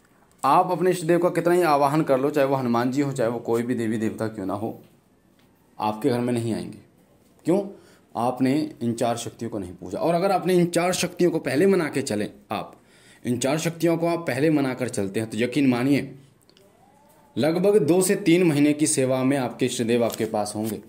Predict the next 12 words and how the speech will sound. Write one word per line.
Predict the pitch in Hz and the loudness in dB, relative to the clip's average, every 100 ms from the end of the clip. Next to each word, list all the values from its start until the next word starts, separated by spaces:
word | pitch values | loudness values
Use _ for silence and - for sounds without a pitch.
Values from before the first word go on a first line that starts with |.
| - - _ - - _ - | -14 -16 _ -20 -20 _ -4
उनकी | 120 117 143 | -2 0 0
सवारी | 135 120 131 147 | 2 2 2 0
आपके | 143 117 - | -2 -4 -2
पास | 117 113 113 | 0 0 0
आ | 95 110 | 0 2
जाएगी | 107 113 113 - - _ _ _ _ _ _ - - | 2 0 -4 -18 -20 _ _ _ _ _ _ -8 -2
अगर | 131 175 139 - - | 0 0 -2 -6 -2
आपने | 113 127 120 | 0 0 0
इनको | 110 143 | 0 -2
मना | 107 90 | -2 -4
लिया | 80 - | -8 -14
तो, | - | -20